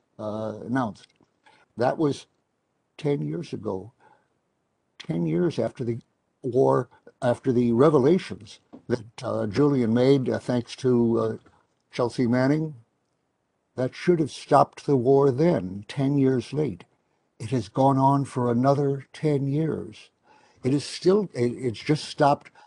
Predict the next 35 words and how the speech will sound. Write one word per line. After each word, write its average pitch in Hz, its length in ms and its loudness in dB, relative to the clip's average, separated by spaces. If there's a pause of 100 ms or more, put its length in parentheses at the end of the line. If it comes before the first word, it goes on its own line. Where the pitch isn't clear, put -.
uh, 123 180 0
just 135 320 -6
now 131 320 4
in 131 320 0
revelation 131 540 4
of 120 80 0
the 117 80 -2
fact 117 360 -2 (340)
that 123 140 2
we 127 120 2
were 127 140 4
not 147 260 6
able 113 440 4 (400)
to 123 100 -6
conquer 127 580 2 (140)
a 123 100 -4
people 117 560 -4 (280)
who 139 160 6
did 117 200 2
not 123 240 6
want 113 220 0
to 120 60 0
be 113 180 0
occupied 110 720 -4 (320)
will 110 120 -4
not 120 220 0
cooperate 110 580 -2
with 113 160 -2
occupiers 113 640 -2
and 120 160 2
never 127 280 6
had, 110 480 2
whether 107 220 -4
it 107 40 -4
was 110 220 -4